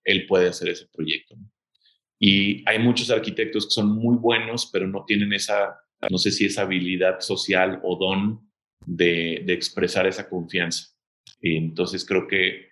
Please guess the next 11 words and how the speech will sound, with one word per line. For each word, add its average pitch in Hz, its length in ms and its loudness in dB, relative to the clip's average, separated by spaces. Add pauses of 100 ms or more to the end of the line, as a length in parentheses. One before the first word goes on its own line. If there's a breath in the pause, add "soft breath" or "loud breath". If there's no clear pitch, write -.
(300)
para 92 500 4
iniciar 101 520 0
un 113 80 -2
despacho, 107 840 -2 (800)
alguien 107 380 4
tiene 101 280 -4
que 92 100 -8
ser, 92 320 0 (1040)
eh, 78 360 2
el 85 140 -4
social, 95 680 0